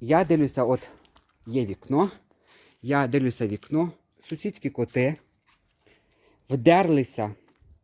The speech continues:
нагло вдерлися в мій город. І дивіться, що наробили. Зелені помідори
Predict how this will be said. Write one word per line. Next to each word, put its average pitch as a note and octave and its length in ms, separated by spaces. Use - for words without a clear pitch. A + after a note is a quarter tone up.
нагло C3+ 640
вдерлися C3 580
в A#2 40
мій C#3 240
город. G#2+ 440
І D3 100
дивіться, C#3+ 300
що - 140
наробили. G#2+ 460
Зелені D3+ 440
помідори C3 640